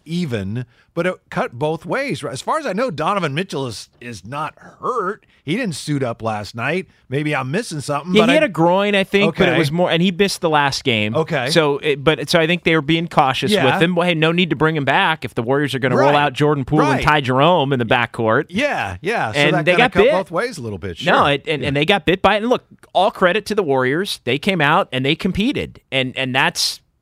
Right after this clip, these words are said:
Speaker 2: all you can do in that type of situation. And players that are getting enhanced roles are gonna wanna come out and put their best foot forward. And, and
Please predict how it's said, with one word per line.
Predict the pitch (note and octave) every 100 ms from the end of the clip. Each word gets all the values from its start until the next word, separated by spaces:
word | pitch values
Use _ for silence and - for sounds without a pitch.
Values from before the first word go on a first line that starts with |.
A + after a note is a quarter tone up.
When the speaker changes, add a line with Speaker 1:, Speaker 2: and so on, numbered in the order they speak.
| _ _ _ A#2+ G#2 - - -
Speaker 2:
all | D#3+ F#3+
you | G3
can | - C#3
do | B2 G#3 D#3+
in | A2+
that | A#2+ A#2+
type | - A#2
of | A2+
situation. | - A2+ A#2 A#2 C3 F3
And | D3 A#2
players | C3+ D3+ E3
that | C#3+ C3
are | D3
getting | D#3+ D3 C3+
enhanced | A#2 B2+ C3 -
roles | A#2+ A#2+ C#3 D#3+ - - - _ _ _
are | C#3 E3
gonna | F3 D#3+
wanna | C#3+ D#3
come | - B2+
out | B2 A2
and | A#2
put | C3
their | B2
best | G2 A#2 -
foot | - A2+
forward. | - A#2 A#2+ F3+ F#3+
And, | D#3+ C#3
and | D#3 D3+ B2